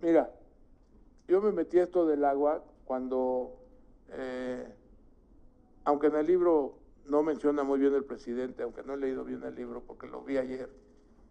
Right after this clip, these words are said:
eh, lo del centro histórico. Cuando el presidente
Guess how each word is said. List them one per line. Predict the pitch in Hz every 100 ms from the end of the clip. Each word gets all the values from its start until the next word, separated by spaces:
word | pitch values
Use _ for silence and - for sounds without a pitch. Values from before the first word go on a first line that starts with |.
| - _ _ -
eh, | 135 131 131 131 131 - - - -
lo | 139 139
del | 139 123
centro | 147 156
histórico. | - 127 123 113 - - - - - - _ - - - - -
Cuando | 135 135 139 139 139 147
el | 131
presidente | 151 165 190 202 170 95